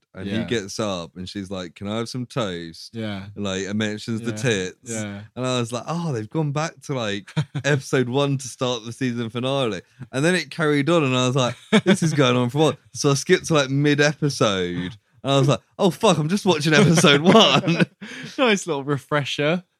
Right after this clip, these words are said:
Speaker 1: Yeah.
Speaker 2: <laughs>
Speaker 1: Um,
Speaker 2: Yeah.
Speaker 1: but this definitely feels like the sort of series that would start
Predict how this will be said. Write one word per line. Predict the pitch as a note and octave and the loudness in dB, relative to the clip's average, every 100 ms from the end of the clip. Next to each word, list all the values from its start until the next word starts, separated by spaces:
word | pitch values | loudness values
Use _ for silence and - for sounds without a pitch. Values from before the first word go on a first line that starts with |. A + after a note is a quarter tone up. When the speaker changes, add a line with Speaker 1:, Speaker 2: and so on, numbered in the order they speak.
| - | -6
Speaker 1:
Yeah. | D3+ C3+ C3+ C3 A#2+ G#2+ G2+ _ | 2 4 4 4 2 -2 -8 _
Speaker 2:
<laughs> | D3+ G#3+ G#3 G3 F#3 | -10 -8 -8 -10 -8
Speaker 1:
Um, | B2+ A#2+ A#2 A2+ A2 A2 G#2 _ _ | -4 -2 0 0 0 -2 -4 _ _
Speaker 2:
Yeah. | C3 A#2+ A#2 A2+ C3+ - | -12 -10 -8 -8 -8 -2
Speaker 1:
but | C#3 | 0
this | C#3 | 0
definitely | E3+ D3+ C#3+ C#3+ C#3 | 2 2 2 2 2
feels | C#3+ C3+ | 2 2
like | B2+ | 0
the | G#2+ | -4
sort | A#2+ C3 A2 | -4 -4 -4
of | |
series | - B2+ A#2 G2+ G2 | 0 0 2 0 0
that | G2 | -4
would | G#2+ | -6
start | - - C3+ A#2+ G#2+ G#2 | -8 -4 2 4 2 -2